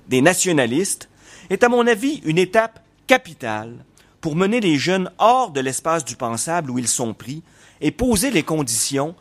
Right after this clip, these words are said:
d'un élargissement éventuel de leurs horizons intellectuels. Or, si personnellement je vois pareille démarche de confrontation des mythes-histoires nationaux comme étant une entreprise scientifique et non politique,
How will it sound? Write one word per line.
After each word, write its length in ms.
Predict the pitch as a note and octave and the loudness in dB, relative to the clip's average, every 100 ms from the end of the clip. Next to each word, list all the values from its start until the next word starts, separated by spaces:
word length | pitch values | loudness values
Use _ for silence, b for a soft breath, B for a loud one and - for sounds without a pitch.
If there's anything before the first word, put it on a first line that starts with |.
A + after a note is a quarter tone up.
| b b | b b
d'un 200 | D3 D3 | 2 4
élargissement 720 | F3+ F#3 - D3+ - D#3+ F3+ F3+ - | 4 2 -2 -6 -4 -4 -4 -6 0
éventuel 840 | A3+ E3 C3 A#2 B2 C3 C3+ C#3 - b b - | 0 2 -2 -4 -4 -4 -4 -8 -16 b b -4
de 80 | C3 | 0
leurs 280 | C#3 A2+ | 0 0
horizons 500 | D3 B2 G#2+ B2+ C#3 - _ _ _ _ - | -2 -2 0 0 -2 -8 _ _ _ _ -4
intellectuels. 760 | C#3 C#3 A2+ F#2 - F2 C#2 A1 _ _ _ b b b b | -2 0 -2 -2 -6 -8 -12 -20 _ _ _ b b b b
Or, 120 | C#3+ | 0
si 200 | - D#4+ | 0 0
personnellement 680 | G3+ D#3 D#3 C#3+ C#3 E3 E3+ | -2 -2 -2 -2 -2 -2 -2
je 140 | A2+ | -2
vois 160 | D3 C#3 | -2 0
pareille 320 | G3+ G#3+ F3 | 0 -2 -6
démarche 380 | C#3+ D#3+ F3+ A#2+ | -4 -2 -4 -6
de 60 | |
confrontation 760 | - D#3 D3+ D#3+ D3+ B2+ G3 G3 | -8 -8 -6 -6 -6 -6 -6 -6
des 140 | B2+ | -6
mythes-histoires 680 | B2 D3 D#3 - C#3 D#3+ C#3 | -8 -8 -8 -6 0 0 2
nationaux 640 | D#3+ E3 - D3+ C#3 C#3 - B B B | -2 -2 -2 -2 -2 -4 -10 B B B
comme 160 | D3 D#3 | -2 0
étant 220 | F#3 F#3+ | 0 0
une 160 | D3 | 0
entreprise 600 | E3 E3 D3+ D#3 E3 - b | 0 0 -4 -4 -4 -4 b
scientifique 840 | - - C4 G#3+ - - E3+ E3 - B2+ | -2 0 4 2 0 -6 -4 -4 -6 -6
et 100 | C3 | 2
non 240 | F#3+ F3+ | 2 2
politique, 760 | - A#3 F3 - G#3 B3+ - | 0 0 2 0 -2 -4 -10